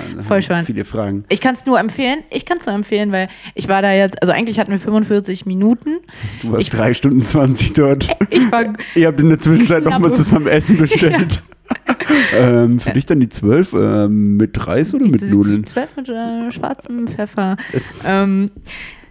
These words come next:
Speaker 2: nee, genau, ich war ein bisschen mehr als eine Stunde da. Also er hatte irgendwie keinen Anschlusstermin, deswegen ging das.
Speaker 1: Mhm.
Speaker 2: Und ich in dieser Stunde, was ja auch nicht viel Zeit ist an sich,
Speaker 1: Ja.
Speaker 2: aber und dafür, dass es eigentlich nur ein Erstgespräch war, wo es ja auch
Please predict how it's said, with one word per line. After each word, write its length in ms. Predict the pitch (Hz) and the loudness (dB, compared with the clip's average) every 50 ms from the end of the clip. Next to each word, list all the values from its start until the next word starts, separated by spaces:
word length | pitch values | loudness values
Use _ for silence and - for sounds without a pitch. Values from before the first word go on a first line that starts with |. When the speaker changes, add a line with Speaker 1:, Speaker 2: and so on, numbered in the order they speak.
| _ - | _ -2
Speaker 2:
nee, 80 | 220 220 | 2 2
genau, 160 | 208 208 202 | 4 4 2
ich 140 | 202 196 - | 2 0 0
war 80 | 208 | 0
ein 340 | 208 208 - - - - 175 | 0 0 0 -2 -4 -2 -2
bisschen 280 | 208 220 - 254 233 226 | -2 0 2 2 2 4
mehr 100 | 214 220 | 4 2
als 120 | 220 - | 2 0
eine 80 | 208 196 | -2 -2
Stunde 380 | - - - 202 214 226 233 | -2 0 2 4 4 4 4
da. 400 | 214 226 220 226 226 226 226 233 | 4 2 2 2 2 2 2 0
Also 200 | - - 185 190 | 0 -2 -2 -2
er 240 | 190 185 - - 190 | -2 -2 0 0 0
hatte 140 | 185 190 202 | 0 0 0
irgendwie 160 | 196 196 196 180 | 0 0 0 -2
keinen 200 | - 208 180 160 | -2 -2 -2 0
Anschlusstermin, 600 | 139 185 - - 196 180 - 202 185 180 190 185 | -2 -4 -4 -6 -6 -4 -2 -2 0 0 0 0
deswegen 320 | 175 170 - 185 180 185 | -2 -4 -4 -4 -2 -2
ging 220 | 175 196 208 214 208 | -2 0 0 0 2
das. 360 | 190 185 196 208 226 233 - - - _ _ _ _ _ _ _ _ - | 2 2 2 2 0 -2 -6 -14 -20 _ _ _ _ _ _ _ _ -2
Speaker 1:
Mhm. 60 | - | 0
Speaker 2:
Und 520 | 196 190 135 - 98 98 98 196 202 - - - | 2 4 4 4 4 2 2 0 -2 -4 -6 -6
ich 260 | 196 190 - - _ - | -6 -6 -6 -6 _ -2
in 140 | 202 185 - | -2 -2 -2
dieser 520 | 202 220 247 233 247 240 233 226 220 - - | -2 -2 0 2 2 2 2 0 -2 -4 -6
Stunde, 580 | 208 - - - 190 208 240 277 285 262 233 208 | -8 -8 -4 -2 0 0 2 2 2 2 2 2
was 160 | 202 196 - | 0 0 -2
ja 160 | 202 - - | -2 -4 -2
auch 220 | - 180 - - - | -4 -6 -8 -12 -10
nicht 340 | - - 190 190 185 - - | -4 0 0 0 0 -2 -4
viel 200 | - - 208 196 | -2 0 0 0
Zeit 220 | - 233 214 208 | 2 0 0 0
ist 100 | 220 214 | 0 0
an 160 | 220 202 208 208 | 0 0 0 0
sich, 260 | 214 240 294 311 - - - - | 0 0 -2 -4 -8 -14 -8 -4
Speaker 1:
Ja. 260 | 220 220 202 190 - | -2 0 0 0 -2
Speaker 2:
aber 440 | - 202 190 202 208 208 208 - - | -2 0 0 2 2 2 0 0 -2
und 120 | - 180 - - - | -4 -4 -6 -6 -4
dafür, 240 | - 202 220 247 233 | -4 -2 0 0 2
dass 180 | 214 214 - | 0 0 -2
es 140 | 202 196 - | -6 -10 -12
eigentlich 480 | - - - 196 254 269 - 285 - - | -8 -6 -4 -4 -2 -4 -4 -4 -2 0
nur 80 | 247 226 | 2 2
ein 40 | |
Erstgespräch 640 | 202 175 220 - - 208 - 151 - - 175 180 - - | 2 2 0 -2 -4 -6 -8 -6 -6 -6 -6 -4 -2 -2
war, 180 | 170 175 175 | -2 0 0
wo 60 | 175 | -2
es 120 | 185 175 - | -4 -4 -2
ja 260 | 185 175 180 170 - - | -2 -2 0 -2 -2 0
auch 260 | - 175 170 - - | 0 0 0 -2 -6